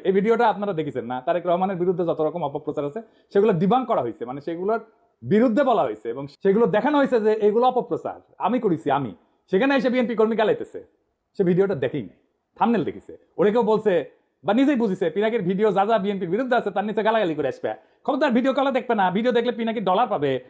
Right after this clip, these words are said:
তোমরা ভিডিও দেখলে ওই এত বড় লোক হবি যে হাইডার ডলারে পাচা মুসবি। ওই, ওই আইসা থাম্বনেল দেখিছে আর কপি পেস্ট মারিছে, এইগুলো হইতেছে বিএনপি সমস্যা। এইগুলো চলে হুজুগে,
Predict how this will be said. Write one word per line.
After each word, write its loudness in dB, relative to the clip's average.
তোমরা 0
ভিডিও 2
দেখলে 0
ওই 0
এত -2
বড় 0
লোক -2
হবি -2
যে -2
হাইডার 0
ডলারে 2
পাচা -2
মুসবি। -6
ওই, -8
ওই 2
আইসা 2
থাম্বনেল -2
দেখিছে 0
আর 0
কপি 0
পেস্ট -4
মারিছে, -8
এইগুলো 2
হইতেছে 0
বিএনপি -2
সমস্যা। -10
এইগুলো 2
চলে 2
হুজুগে, 0